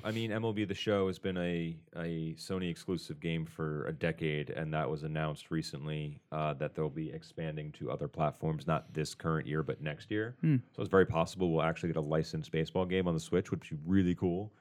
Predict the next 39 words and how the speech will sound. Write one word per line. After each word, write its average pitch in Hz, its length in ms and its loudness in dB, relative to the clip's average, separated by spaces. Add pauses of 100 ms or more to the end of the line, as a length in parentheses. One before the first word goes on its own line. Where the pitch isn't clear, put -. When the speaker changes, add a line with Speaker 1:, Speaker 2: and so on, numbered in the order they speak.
(260)
Speaker 1:
Well, 104 160 6
a 101 60 8
good 92 360 6
licensed 87 380 0
baseball 95 320 2
game. 98 260 -2
I 87 60 -4
think 82 160 -2
I 82 40 2
have 82 120 0
R 85 140 0
B 80 100 2
I 80 120 4
Baseball, 80 420 0
which 120 160 2
was 175 100 2
fun. 123 260 8
It's, 92 160 0
like, 113 300 6 (440)
not 113 200 2
even 104 160 2
arcadey. 92 640 2 (260)
They 87 120 -2
use 87 220 -4
real 87 140 2
players, 85 420 2
but 78 300 -2
it's - 240 -8
not 76 260 -6 (200)
the 113 60 -6
best. 143 320 0
It, 180 140 -2
it's - 220 2
for - 160 0
thirty 151 240 6
bucks. 107 260 6
It 90 60 6
was 80 140 0
cool. 73 300 -2